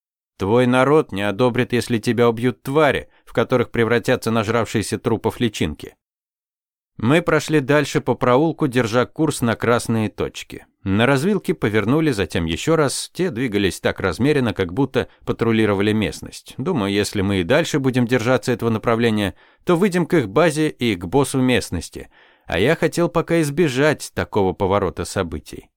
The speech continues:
«Давай захватим этих гадов прямо сейчас. К чему тянуть, Карл?» Пончик всё время подпрыгивала, колокольчик и броня на спине непрерывно звенели.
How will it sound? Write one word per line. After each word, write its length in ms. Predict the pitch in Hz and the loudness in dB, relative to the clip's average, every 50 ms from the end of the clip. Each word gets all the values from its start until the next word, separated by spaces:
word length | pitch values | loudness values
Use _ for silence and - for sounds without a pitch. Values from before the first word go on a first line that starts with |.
| _ _ _ _ _ _ _ _ _ _ _ _ _ _ _ _ _ _ _ _ | _ _ _ _ _ _ _ _ _ _ _ _ _ _ _ _ _ _ _ _
«Давай 460 | - 113 117 143 156 175 208 220 214 | -6 -2 2 4 4 4 4 4 2
захватим 540 | 180 196 190 - - 190 196 190 - 190 185 | 4 2 0 2 2 2 2 2 2 0 0
этих 220 | 180 156 - 175 151 | 0 0 0 0 0
гадов 300 | 170 180 170 156 - - | 2 2 2 0 0 -2
прямо 200 | 165 170 160 147 | 0 0 0 0
сейчас. 500 | - 175 196 - 160 120 87 - - _ _ | -2 -4 -2 0 0 -2 -2 -4 -10 _ _
К 100 | - - | -8 -2
чему 280 | - 220 220 226 240 | 0 2 4 4 2
тянуть, 380 | 226 - 240 233 202 131 - - | 2 2 2 0 0 0 -2 -2
Карл?» 320 | - 208 185 139 120 - _ _ _ _ _ _ _ _ | 0 2 2 2 0 -4 _ _ _ _ _ _ _ _
Пончик 340 | - 117 127 123 - 131 113 | -2 0 0 0 0 -2 -4
всё 160 | - - 120 | -2 0 0
время 280 | 101 113 127 123 117 110 | 0 2 2 2 0 0
подпрыгивала, 720 | - - 107 - - - 143 151 143 135 131 135 127 120 | -2 -2 -4 -4 -2 0 0 0 0 0 0 0 0 0
колокольчик 720 | - - - 113 117 117 - - 170 160 151 - 143 135 - | -2 0 0 2 2 2 0 0 -2 -2 -2 -2 -6 -6 -6
и 160 | - - 131 | -4 -4 -4
броня 340 | 117 110 120 117 123 147 147 | 0 0 2 2 2 2 0
на 100 | 139 127 | 0 0
спине 360 | - - - 107 104 113 127 | -2 -4 -4 -2 0 0 0
непрерывно 560 | 120 113 107 - 98 98 98 113 110 104 107 101 | 0 0 -2 -2 0 0 0 0 0 0 -2 -4
звенели. 520 | 92 98 101 98 87 76 69 - - - | -2 -2 -2 -2 -2 -4 -8 -10 -14 -20